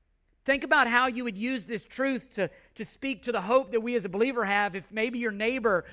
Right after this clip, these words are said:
who is a non-believer needs hope. This is what Jesus offers. Talk about how we prepare ourselves to prepare ourselves to face trials. Don't wait till you get in the trial.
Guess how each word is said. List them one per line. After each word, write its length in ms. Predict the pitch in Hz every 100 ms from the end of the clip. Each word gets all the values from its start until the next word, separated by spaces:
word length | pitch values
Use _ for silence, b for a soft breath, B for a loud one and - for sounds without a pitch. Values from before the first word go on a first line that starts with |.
| B
who 100 | 247
is 80 | 202
a 60 |
non-believer 560 | 220 233 254 233 202 196
needs 260 | 208 240 170
hope. 420 | 220 285 220 - _ _
This 200 | 170 262
is 120 | 320 262
what 160 | 269
Jesus 380 | 175 269 262 196
offers. 680 | 226 262 - 175 123 - _ _ _ _ _ _ _ _ _ _ _ _ _ _ -
Talk 160 | 254
about 160 | 277 285
how 160 | 254 254
we 160 | 262
prepare 460 | 233 226 226 254 247
ourselves 680 | 208 - 240 254 262 190 -
to 160 | 208 - b
prepare 440 | 247 240 233 302 294
ourselves 460 | 202 - 214 190
to 80 | 147
face 240 | - 185
trials. 300 | - 214 180 147
Don't 320 | 240 294 220
wait 280 | 269 285 -
till 140 | 247
you 120 | 240
get 160 | 196 247
in 140 | 247
the 40 | 220
trial. 540 | - 233 185 139 113